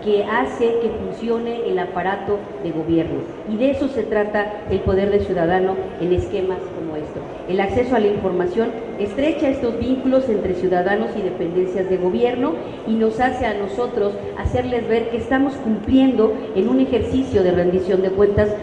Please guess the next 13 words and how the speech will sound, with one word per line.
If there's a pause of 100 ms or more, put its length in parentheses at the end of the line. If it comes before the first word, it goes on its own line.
(140)
con
todas
nuestras
obligaciones. (380)
Yo
la-,
les
agradezco
infinitamente
a
todas
las
autoridades